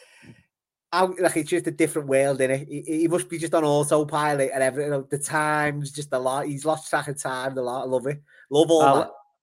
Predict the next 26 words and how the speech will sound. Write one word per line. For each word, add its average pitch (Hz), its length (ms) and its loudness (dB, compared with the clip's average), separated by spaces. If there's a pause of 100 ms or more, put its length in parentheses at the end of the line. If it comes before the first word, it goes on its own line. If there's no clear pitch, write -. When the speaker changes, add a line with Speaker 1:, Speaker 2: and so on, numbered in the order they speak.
(120)
Speaker 2:
I 143 120 4
love 143 200 0
the 139 100 -4
way, 135 120 0
I 139 160 2
love 135 180 -2
the 127 80 -6
way 120 140 0
Benno 113 500 -4
lives. 113 520 -10 (140)
Like, 104 360 -10
he, 143 100 -14 (340)
he 151 100 -8
lives 131 260 -4
in 131 80 -6
England 135 260 0
Speaker 1:
American 202 300 6
Speaker 2:
on, 214 60 -2
Speaker 1:
time 196 260 8
Speaker 2:
on, 180 40 8
Speaker 1:
anyway. 175 260 8
Speaker 2:
on 170 80 4
American 156 560 4
time, 127 380 6 (360)
and 135 100 4
now 131 100 8